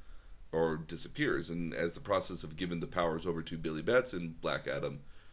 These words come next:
reappears in a lot of the power sets that, you know, that Doctor, um, Doctor Silva has,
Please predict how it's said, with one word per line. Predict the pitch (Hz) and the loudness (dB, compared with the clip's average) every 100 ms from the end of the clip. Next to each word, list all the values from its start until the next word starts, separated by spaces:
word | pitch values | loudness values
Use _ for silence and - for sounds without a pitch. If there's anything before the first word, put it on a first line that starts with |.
| - - | -10 -8
reappears | - 147 165 - 95 87 82 82 80 - | -2 2 2 2 4 6 6 2 -2 -4
in | 92 92 - | -2 0 2
a | |
lot | 98 101 127 | 6 8 8
of | |
the | 139 113 | 4 -2
power | - 107 113 113 | 2 4 6 4
sets | 110 107 101 98 - | 4 6 6 4 -4
that, | 90 90 87 87 71 - - - - - - - - | 4 6 6 4 0 -4 -14 -14 -14 -12 -12 -10 -6
you | - 90 | 0 4
know, | 87 80 78 73 71 | 4 4 2 0 0
that | 76 87 82 - - - - - - - | 4 6 6 0 -6 -14 -16 -16 -12 -12
Doctor, | 87 90 90 87 85 85 80 67 | 4 4 6 6 8 8 6 6
um, | 76 67 65 62 58 - - - | 4 2 0 -2 -4 -8 -12 -8
Doctor | 76 85 85 | -2 0 0
Silva | 82 170 180 95 | 2 4 6 6
has, | 85 80 71 69 - | 6 6 4 2 -2